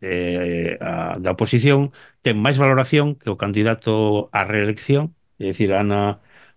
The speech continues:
Pontón ten un cinco con sete de valoración e, e o candidato Alfonso Rueda, eh, ten un cinco con trinta e nove, cinco con catro. Incluso, eh, o partido non, pero a, a candidata, eh, de, de, do B N G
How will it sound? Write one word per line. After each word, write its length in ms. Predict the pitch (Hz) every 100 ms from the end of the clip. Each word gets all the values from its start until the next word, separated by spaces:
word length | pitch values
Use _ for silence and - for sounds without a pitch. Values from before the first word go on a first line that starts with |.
| -
Pontón 400 | 113 104 117 98
ten 160 | 113
un 160 | 107 107
cinco 320 | - 110 110
con 160 | 101 107
sete 560 | - 131 123 95 87
de 180 | - 104 98
valoración 640 | 101 101 104 131 110 87 - - - _ _ -
e, 560 | 110 104 104 101 104
e 100 | -
o 80 | 104
candidato 600 | 92 98 95 107 - 104
Alfonso 560 | 98 90 107 92 107 101
Rueda, 540 | 98 117 104 87 82 -
eh, 180 | - 92
ten 220 | 85 104
un 80 | 95
cinco 320 | 87 101 101
con 640 | 101 101 104 104 104 104 107 _ _
trinta 320 | - 98 92
e 20 | 127
nove, 300 | 147 147 110
cinco 240 | 95 87 92
con 100 | 101
catro. 400 | 110 131 127 131 _ _ - _ _ _ _ -
Incluso, 640 | 131 120 160 165 165 170 _ -
eh, 540 | 107 110 107 107 _ _
o 100 | 117 110
partido 340 | 123 185 151
non, 220 | 165 131
pero 320 | 117 101 104 -
a, 640 | 104 98 95 92 92 92 - _ _ -
a 60 | 101
candidata, 800 | 110 107 120 143 131 139 151 _
eh, 380 | 117 104 98 95
de, 400 | 98 95 95 98
de, 160 | 101
do 140 | 104 104
B 80 | 117
N 100 |
G 80 | 117